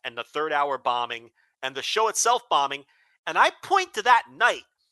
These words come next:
really as the start of the W W E Raw rating decline.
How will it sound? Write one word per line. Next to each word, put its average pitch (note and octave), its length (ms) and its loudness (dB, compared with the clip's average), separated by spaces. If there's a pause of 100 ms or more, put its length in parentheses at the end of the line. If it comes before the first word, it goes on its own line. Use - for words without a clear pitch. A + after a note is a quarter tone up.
(580)
really A#3 400 2
as F3+ 160 0
the E3+ 120 -10
start A3 520 4
of E3 140 -4
the D#3 100 -4
W F#3 360 -2
W E3 460 -4
E D#3+ 120 -6
Raw C#3+ 380 0
rating D3+ 340 -4
decline. G#2 420 -16